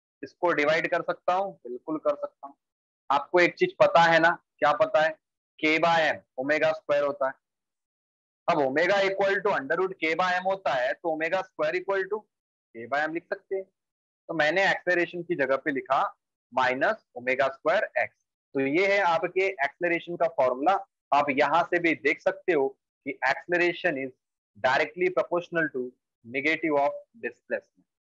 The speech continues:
क्यों negative? क्योंकि acceleration और displacement दोनों का sign क्या होता है? different होता है।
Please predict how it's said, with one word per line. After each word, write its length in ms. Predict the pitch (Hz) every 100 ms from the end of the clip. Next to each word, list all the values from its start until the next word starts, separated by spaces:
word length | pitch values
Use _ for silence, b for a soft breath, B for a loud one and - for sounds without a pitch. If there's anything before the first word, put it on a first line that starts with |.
| _ _ _ -
क्यों 100 | 160
negative? 460 | 165 165 160 196 226
क्योंकि 260 | 135 - 131
acceleration 680 | 123 - 160 156 - 226 - _ _ _ _ _
और 160 | 123 123
displacement 580 | 127 - 135 135 143 135
दोनों 220 | 120 127 131
का 100 | 131
sign 300 | - 120 117
क्या 140 | 123
होता 300 | 113 190 143
है? 100 | 220
different 480 | 175 117 - 175 180
होता 280 | 120 -
है। 60 | 98